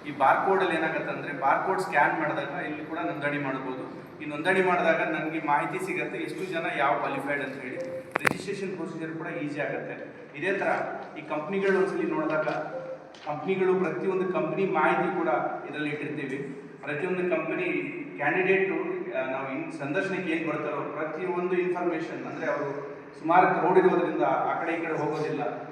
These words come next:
ಪ್ರತಿಯೊಂದು ಕೂಡ ನಾವೊಂದು ಸ್ಲಾಟ್ ಸಿಸ್ಟಮಲ್ಲಿ ಕಂಪ್ನಿನ ಅವಾಯ್ಡ್, ಇದು ಮಾಡಿರ್ತೀವಿ, ಆಯೋಜನೆ ಮಾಡಿರ್ತೀವಿ. ಬೋರ್ಡ್ ಸಿಸ್ಟಮ್ಸ್ ಬ್ಲಾಕ್ ಮಾಡಿರ್ತೀವಿ. ಮೂರು ಬ್ಲಾಕ್, ಕಾಲೇಜಲ್ಲಿ ಮೂರು ಬ್ಲಾಕ್ ಮಾಡಿರ್ತೀವಿ.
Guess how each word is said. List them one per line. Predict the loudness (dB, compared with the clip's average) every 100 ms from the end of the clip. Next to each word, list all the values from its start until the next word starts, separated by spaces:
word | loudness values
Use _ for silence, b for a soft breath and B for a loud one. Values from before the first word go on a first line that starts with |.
| -10
ಪ್ರತಿಯೊಂದು | -6 -2 0 2
ಕೂಡ | 2 2
ನಾವೊಂದು | 2 0 -2 -2 -4 -4 -6 -8 -12 -6
ಸ್ಲಾಟ್ | 2 2 2
ಸಿಸ್ಟಮಲ್ಲಿ | -2 -2 -2 -2
ಕಂಪ್ನಿನ | -2 -4 -2 -2 0
ಅವಾಯ್ಡ್, | 0 0 -2
ಇದು | -4 -2
ಮಾಡಿರ್ತೀವಿ, | -2 -2 -2 0
ಆಯೋಜನೆ | 0 0 -2
ಮಾಡಿರ್ತೀವಿ. | -4 -4 -6 -8 -10 -10 -12 -6 -2
ಬೋರ್ಡ್ | 0 0
ಸಿಸ್ಟಮ್ಸ್ | -2 -4 -4 -4 0
ಬ್ಲಾಕ್ | 4 6 4 0
ಮಾಡಿರ್ತೀವಿ. | -2 -2 -4 -6 -4 -4
ಮೂರು | -2
ಬ್ಲಾಕ್, | 2 4 4
ಕಾಲೇಜಲ್ಲಿ | 2 0 0 -2
ಮೂರು | -2 -4 -2
ಬ್ಲಾಕ್ | -2 -2
ಮಾಡಿರ್ತೀವಿ. | -4 -6 -6 -6